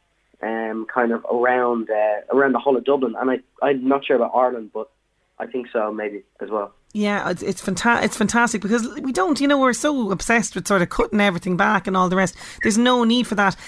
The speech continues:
Speaker 2: And we, we've seen it even, you know, in lockdown when we were all indoors, the way nature just took its course and, and grew and flourished, I suppose, as well when we were all kind of in lockdown.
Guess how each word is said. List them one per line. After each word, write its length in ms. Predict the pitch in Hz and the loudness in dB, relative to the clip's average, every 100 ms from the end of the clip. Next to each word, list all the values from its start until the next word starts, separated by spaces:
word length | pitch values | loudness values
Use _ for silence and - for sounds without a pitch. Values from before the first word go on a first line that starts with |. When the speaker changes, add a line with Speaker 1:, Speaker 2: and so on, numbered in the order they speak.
| - | -2
Speaker 2:
And 160 | 220 220 | 2 4
we, 120 | 226 | 2
we've 200 | 233 190 | 2 0
seen 280 | - 254 285 | 2 2 2
it 80 | 247 | 2
even, 280 | 226 208 | 2 4
you 80 | 202 | 2
know, 160 | 202 190 | 4 4
in 100 | 185 | 4
lockdown 540 | 196 214 - 220 220 | 4 2 2 2 2
when 140 | 202 185 | 2 0
we 100 | 180 | 2
were 140 | 180 | 4
all 200 | 180 180 | 4 4
indoors, 680 | 170 170 208 233 226 220 175 | 2 2 4 4 2 0 -2
the 100 | 190 | -2
way 160 | 185 | 0
nature 560 | 185 190 196 - - 185 | 0 0 -2 -4 -2 -2
just 340 | 185 185 - | 2 0 0
took 220 | - 185 185 | -2 -4 -4
its 120 | - | -6
course 380 | - 190 180 190 | -2 0 2 0
and, 160 | 180 - - | -2 -4 -6
and 200 | - 190 | 0 0
grew 460 | 143 196 214 214 196 | 2 2 4 4 2
and 160 | 190 180 | 0 -2
flourished, 540 | 196 208 277 254 - | 2 4 4 2 0
I 60 | 208 | -2
suppose, 380 | 180 196 190 | 0 0 0
as 80 | 165 | 2
well 160 | 196 190 | 2 2
when 120 | 185 | 2
we 140 | 190 190 | 2 2
were 160 | 180 | 4
all 160 | 185 180 | 4 4
kind 180 | 196 180 | 2 0
of 80 | 170 | 2
in 120 | 175 | 2
lockdown. 500 | 190 202 240 196 | 2 2 0 0